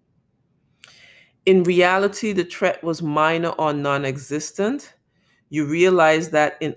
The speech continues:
overreacting to an imaginary imagined threat that you made an unhealthy decision and acted in an unhealthy way. Sadly, with repeated overreaction,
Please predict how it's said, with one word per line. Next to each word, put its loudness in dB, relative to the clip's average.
overreacting -2
to -6
an -6
imaginary -4
imagined -2
threat -2
that -6
you -6
made 0
an -2
unhealthy -4
decision -8
and -6
acted -4
in -4
an -2
unhealthy -4
way. -2
Sadly, -2
with -4
repeated -4
overreaction, -4